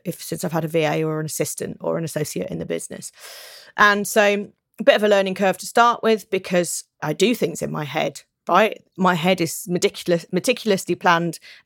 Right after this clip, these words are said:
and utter chaos all at once, which is, makes it more challenging for <laughs> someone else to come and be involved. But, but we're getting there. Um, certainly it's meant additional work for me, but it also means that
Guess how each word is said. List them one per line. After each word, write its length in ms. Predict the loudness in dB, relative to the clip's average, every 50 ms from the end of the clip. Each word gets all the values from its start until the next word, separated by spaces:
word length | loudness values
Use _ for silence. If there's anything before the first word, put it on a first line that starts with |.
| _
and 320 | 2 2 2 2 0 -6 -4 -2
utter 180 | -2 -2 -2 -2
chaos 460 | 0 2 2 4 2 0 -2 -6 -4
all 160 | 0 0 0 0
at 100 | 2 2
once, 380 | 0 0 0 -2 -6 -10 -6
which 300 | -6 -6 -4 -4 -8 -10 -12 -14 -20 -20 -10 -6
is, 180 | -6 -4 0
makes 300 | 0 0 0 0 0 2
it 200 | 2 2 2 0 _ _ _ _ _ -2
more 160 | 0 2 2
challenging 480 | 4 4 4 4 4 4 2 -2 -4 -4
for 60 | -6
<laughs> 80 | -4 -2
someone 200 | 0 0 0 2 4
else 220 | 2 2 2 0 -6
to 140 | -8 -8 -8
come 240 | -6 -4 0 0 2
and 120 | 2 2
be 140 | 2 2 2
involved. 560 | 2 0 2 2 4 4 4 2 0 -2 -2 _
But, 200 | 2 2 2 0 -4 -14 -16 -16 -16 -18 -2 4 6
but 120 | 6 6
we're 100 | 6 6
getting 240 | 4 4 4 2 0
there. 280 | 0 2 2 0 0 -2 _
Um, 540 | 2 2 4 4 2 2 0 -2 -2 -4 -6 -10 _ _ -6
certainly 440 | 0 2 4 4 4 2 0 0 0
it's 180 | -2 -2 -2
meant 200 | -2 -2 -2 -2
additional 460 | -2 -2 -2 -2 0 0 0 0 2
work 320 | 2 2 2 2 0 -2 -6
for 200 | -10 -6 -4 -2
me, 420 | 2 2 2 2 2 0 -2 -4 -4
but 120 | -2 -2
it 80 | 0 2
also 360 | 4 4 4 4 2 0 0
means 280 | 0 0 0 0 0 0
that 200 | 0 0 0